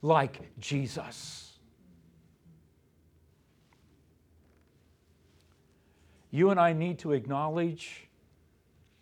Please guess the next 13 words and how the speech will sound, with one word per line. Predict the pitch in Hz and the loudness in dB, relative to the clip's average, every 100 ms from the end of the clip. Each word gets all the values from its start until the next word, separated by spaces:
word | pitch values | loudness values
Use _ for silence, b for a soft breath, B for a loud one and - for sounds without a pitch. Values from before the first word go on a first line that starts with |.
| - | -2
our | 131 | 0
need | 123 123 101 92 - _ _ _ _ _ _ - | 0 -2 -4 -6 -16 _ _ _ _ _ _ -6
and | 156 - | -6 -6
seek | - 180 185 | -4 -4 -2
the | - | -2
Lord | 131 131 123 117 110 - _ 113 | -2 0 2 2 0 -10 _ -10
now. | 117 123 147 98 92 - _ _ _ _ _ _ _ _ _ _ _ _ - | -6 -4 -2 -4 -8 -18 _ _ _ _ _ _ _ _ _ _ _ _ -14
Now, | 120 147 156 107 - - - _ _ _ _ _ _ _ - | -6 -2 -2 -4 -10 -20 -20 _ _ _ _ _ _ _ -4
before | 143 123 113 98 | -4 -2 -2 -2
it's | 95 - | -2 -10
too | 120 | -8
late. | 98 101 - _ - - _ _ _ _ _ _ _ - | -6 -8 -12 _ -20 -20 _ _ _ _ _ _ _ -20
Today, | - 175 143 - 220 214 139 | -4 -2 -2 4 6 8 4